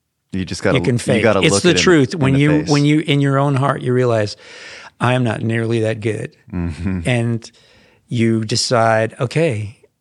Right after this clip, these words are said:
Speaker 2: I'm just gonna have to bust my ass 'cause I've got it." To, there's no shortcuts. <laughs> You just
Speaker 1: Yeah.
Speaker 2: start busting your ass and listen to what they're doing and learn from it, you know? And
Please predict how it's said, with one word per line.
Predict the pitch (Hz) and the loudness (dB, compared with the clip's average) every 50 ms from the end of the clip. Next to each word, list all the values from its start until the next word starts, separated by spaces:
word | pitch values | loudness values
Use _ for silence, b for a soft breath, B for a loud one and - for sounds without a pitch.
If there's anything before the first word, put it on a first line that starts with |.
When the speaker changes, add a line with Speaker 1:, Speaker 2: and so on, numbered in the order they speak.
| _ - | _ -4
Speaker 2:
I'm | - 117 113 113 | -2 -2 -2 -2
just | - 113 - - - | -2 -4 -6 -6 -4
gonna | - 101 104 | -4 -4 -4
have | 87 82 92 - | -4 -6 -8 -10
to | - | -12
bust | 92 92 113 98 - - | -12 -10 -10 -10 -10 -10
my | - 113 107 | -10 -10 -10
ass | 110 98 110 117 123 113 107 - | -8 -8 -8 -8 -8 -8 -10 -12
'cause | - - 104 104 | -10 -8 -6 -4
I've | 101 101 98 101 | -4 -6 -6 -6
got | - 107 104 101 | -6 -6 -6 -6
it." | - - - _ - - | -10 -12 -16 _ -10 -8
To, | - 147 - 113 - - 147 - - 170 214 _ _ _ _ _ | -6 -6 -8 -8 -10 -12 -12 -12 -14 -20 -20 _ _ _ _ _
there's | - 139 120 - - | -2 -2 0 0 0
no | 135 117 117 | 0 0 0
shortcuts. | 117 - - 127 151 - - 131 123 127 - - - - | 0 0 -2 -2 -2 -4 -6 -10 -10 -10 -10 -14 -14 -12
<laughs> | - - | -8 -6
You | 170 127 | -4 -4
just | - - - - | -4 -6 -6 -2
Speaker 1:
Yeah. | - - 110 | -2 -2 0
Speaker 2:
start | 95 - - - 143 127 - | -2 -2 -2 -2 -2 -2 -2
busting | - 123 113 110 - - 139 | -2 -2 -2 -2 -4 -6 -4
your | 127 120 120 | -2 -2 -2
ass | 127 151 170 151 - B B B B B B | -2 -2 -4 -4 -8 B B B B B B
and | B 131 131 | B 0 2
listen | 127 147 147 - - 175 165 | 2 2 2 2 2 2 4
to | 165 | 6
what | 160 165 165 170 | 6 4 4 4
they're | 196 170 156 | 2 0 2
doing | 139 160 170 208 226 180 107 98 90 107 B B B B B B | 2 2 2 2 0 0 -2 -4 -6 -10 B B B B B B
and | 131 120 117 | -2 0 2
learn | 123 143 170 208 | 2 0 0 -2
from | - - 120 110 107 107 | -2 -4 -6 -6 -6 -8
it, | - - - | -10 -12 -10
you | 214 135 | -6 -4
know? | 117 113 110 117 127 - - | -4 -4 -4 -4 -6 -6 -6
And | - 131 120 117 113 110 107 104 | -4 -4 -2 -2 -2 -2 -4 -6